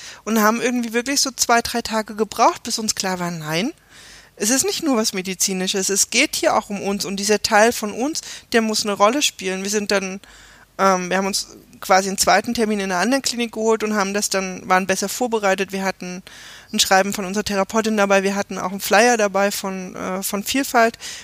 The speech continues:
mit, mit, ähm, Informationen zu Menschen mit dissoziativer Identität im Rahmen medizinischer Behandlung und haben das halt alles mit und haben das auch relativ schnell der Ärztin in die Hand gedrückt. Und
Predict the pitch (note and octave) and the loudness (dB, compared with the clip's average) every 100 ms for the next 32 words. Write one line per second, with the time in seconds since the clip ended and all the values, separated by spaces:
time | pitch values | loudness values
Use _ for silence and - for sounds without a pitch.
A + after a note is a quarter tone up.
0 | - G#3 G3 - G3 G3 - F3+ F#3 F#3 | -6 -4 -4 -8 -4 -4 -2 -2 -2 -2
1 | G3 G#3 F#3+ F#3 - F3+ A3+ A#3 A#3 G3+ | -4 -2 2 2 2 2 4 2 0 -4
2 | F#3+ F#3 - - - F3 F#3+ G#3+ A#3+ G#3+ | -6 -6 -10 -16 -20 -2 2 4 4 2
3 | G#3+ G#3+ G#3+ G3+ - G3 F3+ F3+ F#3 F#3 | 0 0 2 0 2 -2 0 0 -2 -4
4 | - A#3+ B3+ - G#3 F#3 F#3 G3 F#3+ G3 | 0 2 2 0 -4 -2 0 -2 -4 -4
5 | - F#3+ F#3+ F3+ F3+ F#3 A#3+ C4 - - | -4 -2 -4 -4 -2 -2 -2 -6 -8 -14
6 | - - - A3 A3 A3 G#3+ A3 G3+ F#3+ | -14 -16 -4 4 4 4 4 2 2 2
7 | G3+ A3 A#3 C#4 A#3 A3+ G#3 A3 A#3+ - | 0 2 0 0 -2 -2 0 0 0 0
8 | A3 - - G3 G3+ A3 B3 - A3+ A3 | 0 -2 -14 0 4 4 2 0 -2 0
9 | G3+ G#3+ G3+ F#3+ G3+ A3 G3 G3 G3 A#3 | 0 0 0 0 0 -4 -4 -4 -2 -4
10 | - - - D#3+ - - _ _ - _ | -4 -8 -10 -14 -20 -20 _ _ -20 _
11 | - - - _ - - _ - G3 G3 | -20 -20 -20 _ -20 -20 _ -4 -2 -2
12 | - | -6